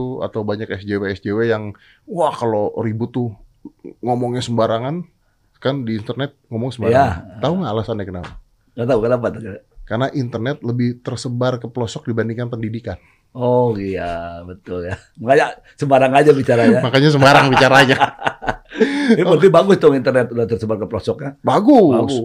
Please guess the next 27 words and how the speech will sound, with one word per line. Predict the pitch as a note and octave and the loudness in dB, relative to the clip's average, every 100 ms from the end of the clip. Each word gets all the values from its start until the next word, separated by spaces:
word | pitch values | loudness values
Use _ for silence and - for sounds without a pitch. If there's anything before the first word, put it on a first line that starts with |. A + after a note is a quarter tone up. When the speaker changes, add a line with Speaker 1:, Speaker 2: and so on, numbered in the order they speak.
| G#2+ | -2
Speaker 1:
bagus, | A2 D#3+ D3+ A2 F#2+ F#2 | -2 -2 -4 -4 -4 -8
Speaker 2:
Nah. | - | -8
Speaker 1:
bagus. | G2+ A#2 G2 F#2+ F#2 | -8 -6 -8 -8 -10
Speaker 2:
Nah. | - | -10
Speaker 1:
Tapi | F#2+ B2 | -10 -8
tidak | A#2+ A#2+ | -6 -6
disertai | G#2 G2 G2+ A2+ | -6 -8 -8 -6
dengan | B2+ G#2+ | -6 -8
pendidikan | G2+ G#2 G#2+ B2 C3 | -8 -8 -6 -4 -4
menggunakan | A#2 G2+ B2+ - G#2+ | -2 2 4 4 4
internet | G#2 B2+ C3 | 4 2 2
yang | G#2+ | 2
baik | F#2+ D#3 - | 4 4 4
dan | A2 | 4
benar. | D3 F3 A#2 - | 6 8 6 2
Oke. | A#2 A#2 - A2+ G#2 - - - - D3 | -2 -2 -4 -8 -6 -8 -10 -14 -14 -2
Oke, | D#3 D#3+ C3 - | 2 4 2 0
langsung | B2+ D#3+ F#3 | 4 6 6
ya, | D3 D3+ | 6 6
kita | D#3 D3 F3 | 2 0 2
bicara | E3+ C#3 D3+ D#3+ | 2 2 2 2
tentang, | D3 C3+ D#3 | 0 0 0
saya | D3+ C3 | 0 -2
ini | D#3 | -2
penasaran, | A#2+ G#2 A2 G#2 F2+ F2+ | -6 -4 -4 -4 -8 -8
tapi | G#2+ | -6
nanya | B2+ A2+ A#2 | -4 -4 -6